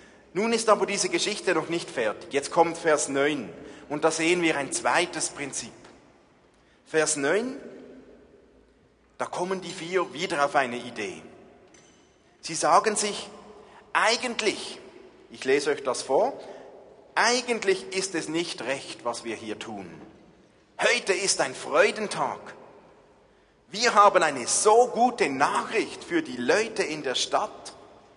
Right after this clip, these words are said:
nämlich hier gibt's zu essen und behalten sie für uns.“ Wenn wir unsere Entdeckung erst morgen früh melden, dann werden wir bestraft. Kommt, lasst uns zurückgehen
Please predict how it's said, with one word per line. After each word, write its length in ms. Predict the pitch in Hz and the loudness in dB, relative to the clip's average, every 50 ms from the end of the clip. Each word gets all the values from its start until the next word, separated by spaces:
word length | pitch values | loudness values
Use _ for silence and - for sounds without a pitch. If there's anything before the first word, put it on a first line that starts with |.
| - _ - | -20 _ -4
nämlich 360 | 127 139 135 135 131 120 - | -2 -2 0 0 -2 -6 -6
hier 220 | - 185 220 247 226 | -6 -4 -4 -4 -4
gibt's 440 | - 190 185 151 - - - - | -4 -6 -10 -10 -10 -12 -12 -12
zu 160 | - - 139 - | -12 -10 -6 -4
essen 400 | 95 131 - - - - 107 107 - - - - - - - - - _ _ _ _ - _ _ _ _ 370 381 - - - | -4 -4 -4 -4 -8 -8 -10 -12 -14 -20 -20 -20 -20 -20 -20 -20 -20 _ _ _ _ -20 _ _ _ _ -20 -20 -20 -14 -8
und 240 | - 143 135 - - | -8 -8 -6 -6 -6
behalten 480 | 131 - - - 104 127 131 139 147 147 | -6 -4 -4 -4 -6 -8 -8 -10 -12 -10
sie 140 | - 139 | -10 -12
für 160 | 127 - 113 - | -10 -8 -8 -8
uns.“ 440 | 104 110 117 113 98 - - - - - - - - - _ _ _ _ _ _ _ _ _ _ _ _ _ _ _ _ _ _ _ _ - | -8 -10 -12 -12 -14 -14 -14 -14 -16 -20 -20 -20 -20 -20 _ _ _ _ _ _ _ _ _ _ _ _ _ _ _ _ _ _ _ _ 0
Wenn 260 | 139 147 147 147 139 | 0 2 2 0 -4
wir 260 | 190 220 254 254 247 | -4 -2 -2 0 2
unsere 340 | 220 196 185 - 156 160 165 | 2 2 2 2 2 2 2
Entdeckung 640 | 156 156 147 - - 208 220 214 - - 175 147 135 | 2 2 0 2 2 2 2 2 0 -2 -2 0 2
erst 340 | 123 156 196 202 202 - - | 4 4 4 4 4 2 2
morgen 360 | 165 156 156 147 139 131 117 | 4 4 4 4 2 -2 -8
früh 340 | - - 139 196 240 254 262 | -8 -8 -8 -6 -4 -2 -2
melden, 520 | 214 139 117 120 135 135 151 196 214 208 | 0 2 2 2 0 -2 -4 -6 -4 -2
dann 180 | - 135 127 110 | -4 -4 -2 0
werden 240 | 120 123 131 147 | -2 -2 0 0
wir 100 | 170 180 | 0 0
bestraft. 720 | 180 202 190 - - 185 196 220 233 208 - - - - | 0 0 -2 -2 -2 0 0 0 0 -2 -6 -8 -14 0
Kommt, 420 | - - 220 254 277 254 - - - - - - - - | 8 10 10 10 10 6 -2 -8 -10 -12 -12 -10 2 8
lasst 320 | 160 185 - - - - | 8 8 8 8 2 0
uns 320 | 208 196 180 - - - | 0 0 0 -2 -2 -2
zurückgehen 880 | - - 190 165 160 226 262 254 - - - 220 214 220 226 226 220 214 | -2 -2 -2 0 2 2 2 0 -2 -4 2 2 4 4 4 2 0 -2